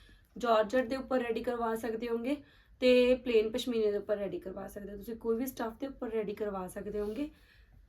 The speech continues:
ਤੇ ਆਹ ਆਪਣਾ ਡਿਜ਼ਾਈਨ ਹੈ ਜਿਹੜਾ ਬਹੁਤ ਜ਼ਿਆਦਾ ਚੱਲ ਰਿਹਾ ਹੈਗਾ, ਕਾਫੀ ਸੂਟ ਬਣ ਗਏ ਇਹਦੇ ਨਾਲ ਦੇ।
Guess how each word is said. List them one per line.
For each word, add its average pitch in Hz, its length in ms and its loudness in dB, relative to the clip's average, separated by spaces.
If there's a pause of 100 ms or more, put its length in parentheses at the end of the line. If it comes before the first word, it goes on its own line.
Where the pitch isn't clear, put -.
ਤੇ 196 180 -10
ਆਹ 220 160 0
ਆਪਣਾ 233 260 0
ਡਿਜ਼ਾਈਨ 202 440 -2
ਹੈ 202 60 -6
ਜਿਹੜਾ 202 200 -4
ਬਹੁਤ 196 260 -2
ਜ਼ਿਆਦਾ 202 280 0 (1300)
ਚੱਲ 196 240 -6
ਰਿਹਾ 220 200 0
ਹੈਗਾ, 226 180 -2 (1120)
ਕਾਫੀ 226 340 -6
ਸੂਟ 233 240 -4
ਬਣ 240 220 0
ਗਏ 180 140 -6
ਇਹਦੇ 180 140 -8
ਨਾਲ 185 320 -6
ਦੇ। 196 140 -14